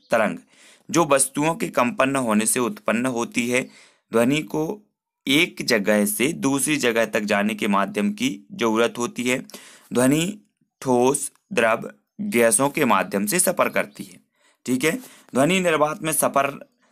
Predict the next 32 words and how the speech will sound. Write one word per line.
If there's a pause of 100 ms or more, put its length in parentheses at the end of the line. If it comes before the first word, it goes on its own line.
(340)
नहीं
करती,
निर्वात
में
सफर
नहीं
करती।
ध्वनि
हमें
एक
दूसरे
से
बातचीत
करने
में
मदद
करती।
ठीक
है,
इतनी
चीज़ें
आपको
याद
रखनी
है। (360)
अब
यहाँ
से
एक
क्वेश्चन
आपका
बनेगा,